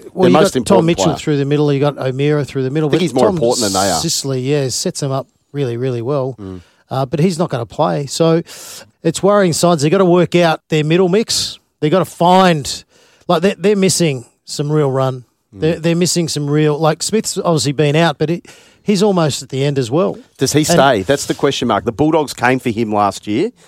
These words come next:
Speaker 2: Uh, he hasn't had probably the year that he would like this year, but who has at Hawthorn? If a club came around, would you, uh, he's not a young man anymore, but would you
Speaker 1: Well, well,
Speaker 2: consider
Speaker 1: if
Speaker 2: moving
Speaker 1: you
Speaker 2: him
Speaker 1: look
Speaker 2: on
Speaker 1: at
Speaker 2: as well?
Speaker 1: Hawthorn's wings, you've got Smith on one side,
Speaker 2: Mm.
Speaker 1: you've got Tom Scully on the other.
Speaker 2: Mm.
Speaker 1: The,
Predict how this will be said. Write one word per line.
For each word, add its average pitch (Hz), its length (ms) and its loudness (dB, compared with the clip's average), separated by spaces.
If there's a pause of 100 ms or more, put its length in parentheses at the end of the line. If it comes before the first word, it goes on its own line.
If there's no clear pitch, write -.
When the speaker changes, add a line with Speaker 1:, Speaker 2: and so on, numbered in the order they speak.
(220)
Speaker 2:
Uh, 101 180 0
he 120 140 0
hasn't 143 280 0
had 127 200 0
probably 139 300 2
the 110 100 -4
year 120 240 0
that 120 80 0
he 113 60 -2
would 104 160 -4
like 107 260 0
this 123 240 -6
year, 160 100 0
but 139 140 -4
who 107 180 -2
has 104 260 0
at 95 100 -6
Hawthorn? 101 540 -6 (380)
If 135 360 -6
a 160 60 0
club 160 280 0
came 147 200 4
around, 135 260 2
would 123 140 -2
you, 123 200 -2 (200)
uh, - 140 -14
he's 104 360 -8
not 120 140 0
a 98 60 0
young 117 400 -2 (100)
man 131 240 2
anymore, 120 400 0
but 160 100 0
would 127 160 -4
you 120 320 0 (160)
Speaker 1:
Well, 220 160 -4
well, 208 100 -2
Speaker 2:
consider 208 260 4
Speaker 1:
if 131 40 0
Speaker 2:
moving 131 240 2
Speaker 1:
you 202 60 6
Speaker 2:
him 220 60 6
Speaker 1:
look 233 100 4
Speaker 2:
on 208 60 6
Speaker 1:
at 175 40 6
Speaker 2:
as - 20 6
well? 185 140 6
Speaker 1:
Hawthorn's 143 320 2
wings, 151 380 0
you've 139 120 -2
got 151 180 0 (180)
Smith - 380 -4
on 151 100 0
one 143 180 0
side, 143 280 -2
Speaker 2:
Mm. - 20 -10
Speaker 1:
you've 139 80 -4
got - 180 -2
Tom 151 220 0
Scully 143 420 0
on 127 120 -4
the 127 100 -4
other. 143 200 -2 (260)
Speaker 2:
Mm. 98 120 -14
Speaker 1:
The, - 340 -6